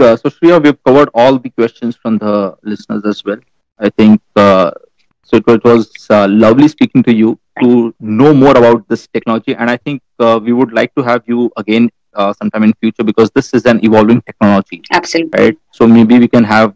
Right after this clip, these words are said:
Speaker 1: another round of conversation, uh, you know, uh, maybe a couple of months down the line, how, how you see this situation evolving in India, right, over a period.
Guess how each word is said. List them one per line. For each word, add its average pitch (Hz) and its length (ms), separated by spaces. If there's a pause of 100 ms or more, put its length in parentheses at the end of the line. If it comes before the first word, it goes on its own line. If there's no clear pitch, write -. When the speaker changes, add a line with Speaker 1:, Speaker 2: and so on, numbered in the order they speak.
(100)
Speaker 1:
another 107 300
round 107 200
of - 120
conversation, 107 720
uh, 98 260 (140)
you 104 100
know, 107 340 (400)
uh, 95 200 (120)
maybe 104 180
a - 20
couple - 220
of - 100
months 107 200
down 98 180
the 98 60
line, 95 280 (420)
how, 104 220
how 104 120
you 110 180
see 110 460
this 120 160
situation 107 520
evolving 107 580
in 98 100
India, 92 340 (380)
right, 107 220
over 101 120
a 90 140
period. 90 200